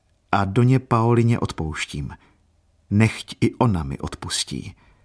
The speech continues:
Dobré nyně řekněte, že i na ní jsem si vzpomněla v těchto posledních okamžicích.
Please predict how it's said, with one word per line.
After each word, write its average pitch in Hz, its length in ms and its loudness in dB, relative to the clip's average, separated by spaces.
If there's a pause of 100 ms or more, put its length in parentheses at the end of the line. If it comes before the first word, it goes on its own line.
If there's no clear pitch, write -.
(800)
Dobré 107 520 4
nyně 107 380 6
řekněte, 101 600 0
že 98 120 -2
i 104 180 0
na 101 140 4
ní 87 160 2
jsem 82 220 0
si - 160 -4
vzpomněla 71 640 -4
v - 100 -14
těchto - 360 -8 (640)
posledních 82 600 -2
okamžicích. - 1000 -8